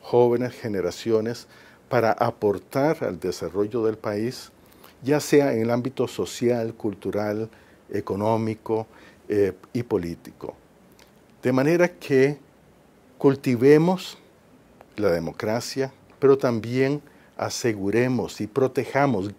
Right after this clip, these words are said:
tratemos de garantizar que los derechos constitucionalmente anclados y preservados y garantizados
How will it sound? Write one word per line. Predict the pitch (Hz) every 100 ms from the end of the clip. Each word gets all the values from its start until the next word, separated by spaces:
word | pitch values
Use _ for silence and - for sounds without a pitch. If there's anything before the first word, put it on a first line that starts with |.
| -
tratemos | - 117 110 - 160 196 190 - - - -
de | 104 120
garantizar | 117 90 90 - 80 - 110 123 - _ _ _ _ _
que | - 107
los | 98
derechos | 90 95 107 123 143 135
constitucionalmente | - 110 - 104 98 90 92 101 110 110 110 107 - 113 113 - - -
anclados | 73 87 - 104 107 107 104 101 -
y | 90
preservados | 87 87 85 - 104 101 98 -
y | 143
garantizados | 156 127 104 - - 107 104 120